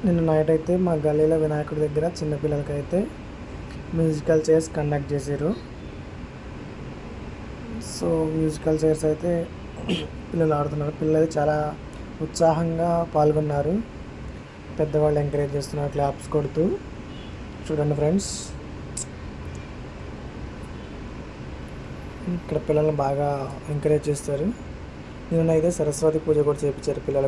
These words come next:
కోసం, స్టడీ పర్పస్. Everyday పిల్లలకి ఏదో గేమ్ కండక్ట్ చేస్తారు. And ఫైనల్ లాస్ట్ డే గిఫ్ట్లు అనేది ఇస్తారు వీళ్ళకి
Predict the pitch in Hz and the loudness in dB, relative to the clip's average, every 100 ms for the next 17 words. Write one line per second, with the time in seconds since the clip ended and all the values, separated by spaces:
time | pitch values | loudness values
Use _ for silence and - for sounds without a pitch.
0 | 131 139 135 170 - - 143 139 135 139 | 2 0 0 -2 -2 -2 -2 0 0 -2
1 | - 139 - - 190 - - - - - | 0 -4 -4 -6 -6 -8 -10 -10 -10 -10
2 | - - - - - - - - - - | -10 -12 -10 -10 -10 -10 -10 -10 -10 -10
3 | - - - - - - - - - - | -10 -10 -10 -10 -10 -12 -12 -12 -12 -12
4 | - - - - 170 156 165 180 196 190 | -10 -10 -10 0 2 2 2 4 4 4
5 | 156 160 156 156 156 156 147 147 147 143 | 4 4 4 4 6 4 2 0 0 -2
6 | 143 143 143 151 143 175 156 156 - - | -2 -2 -2 0 0 2 0 -2 -6 -6
7 | 156 151 160 156 143 151 - 170 160 151 | 0 2 4 6 4 0 -4 -6 -2 -2
8 | - 160 151 160 147 - 147 139 139 139 | 0 0 2 2 -2 -2 0 0 0 -2